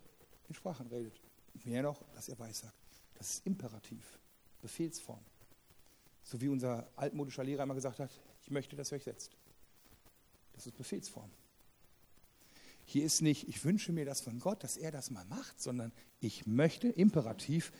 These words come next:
„dass ihr das tut.“ Und wenn das da so steht, dann wäre es ja unfair,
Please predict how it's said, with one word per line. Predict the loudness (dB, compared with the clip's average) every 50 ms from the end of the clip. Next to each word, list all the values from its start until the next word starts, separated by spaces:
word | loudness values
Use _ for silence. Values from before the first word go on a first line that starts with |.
| -18 -18 -18 -18 -16 -16 -14 0
„dass | 4 6 6 6 6 2 0 -6 -14 -20 -20 -20 -20 -20 -20 -6 -2
ihr | -2 0
das | 0 0 0
tut.“ | 0 -2 -4 -4 -6 -12 -18 -20 -20 -20 -20 -20 -20 -20 -10 -2
Und | 2 2 4 10 12
wenn | 12 12 12 12 6 2 -2 -4 4 8
das | 10 10 10 8 4 4
da | 6 6 6 6
so | 6 6 4 4
steht, | 4 6 8 8 8 6 4 -2 -10 -12 -16 -20 -20 -8 -2
dann | -2 2 4
wäre | 6 6 6
es | 6 6 4
ja | 4 4 4
unfair, | 4 6 6 6 6 6 6 4 6 6 8 6 4